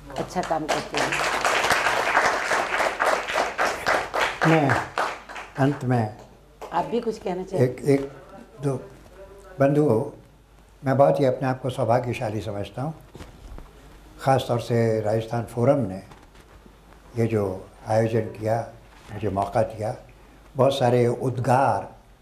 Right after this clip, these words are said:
Speaker 2: जो मैं कहीं कह नहीं सकता, लिख नहीं सकता, बता नहीं सकता, उन सबको प्रकट करने का अवसर मिला। मैं हृदय से आभार व्यक्त करता हूँ राजस्थान फोरम का,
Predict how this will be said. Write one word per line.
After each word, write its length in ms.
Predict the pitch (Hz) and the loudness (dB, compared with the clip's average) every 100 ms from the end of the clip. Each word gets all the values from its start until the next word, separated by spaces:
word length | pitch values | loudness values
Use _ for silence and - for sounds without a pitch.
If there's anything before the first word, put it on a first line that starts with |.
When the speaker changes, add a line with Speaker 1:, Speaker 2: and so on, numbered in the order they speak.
| - - - | -20 -16 -4
Speaker 2:
जो 80 | 135 | 0
मैं 100 | 127 | 2
कहीं 200 | 127 123 | 2 2
कह 200 | 127 127 | 4 4
नहीं 120 | 135 | 4
सकता, 360 | 123 113 123 | -2 -2 0
लिख 240 | 117 131 - | 0 0 -2
नहीं 100 | 123 | -4
सकता, 280 | 120 - 131 | -4 -4 -2
बता 280 | 110 113 | -2 -2
नहीं 140 | 123 107 | -2 -4
सकता, 460 | 104 104 - 117 - - - - - | -6 -8 -6 -8 -12 -20 -20 -16 0
उन 120 | 139 | 0
सबको 300 | 123 113 - | 2 0 0
प्रकट 320 | 113 107 110 | -2 0 -2
करने 240 | - 101 101 | -2 -4 -4
का 120 | 104 | -4
अवसर 280 | 104 - 104 | -4 -4 -6
मिला। 220 | 104 117 135 - - - - - - - - - - | -4 -4 -4 -12 -20 -20 -20 -20 -20 -20 -20 -18 -2
मैं 320 | 110 107 98 - - | 2 2 0 -4 0
हृदय 280 | 117 139 156 | 2 6 4
से 220 | - 117 - - - | 4 -4 -8 -18 -8
आभार 320 | 123 113 113 | 0 2 2
व्यक्त 280 | 107 104 - | 0 -4 -6
करता 220 | 107 98 | -8 -6
हूँ 120 | 104 101 | -4 -4
राजस्थान 340 | 98 98 104 | -4 -4 -10
फोरम 260 | - 104 95 | -8 -8 -6
का, 300 | 104 123 | -4 -4